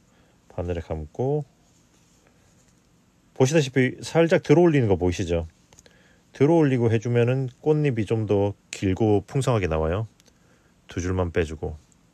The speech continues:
그리고 여기서 이제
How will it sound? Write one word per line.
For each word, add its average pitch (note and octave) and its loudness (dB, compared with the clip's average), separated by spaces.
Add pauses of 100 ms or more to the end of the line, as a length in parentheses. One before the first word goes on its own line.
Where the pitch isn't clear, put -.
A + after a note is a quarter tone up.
(920)
그리고 C3+ 2
여기서 B2+ 6 (580)
이제 A2 4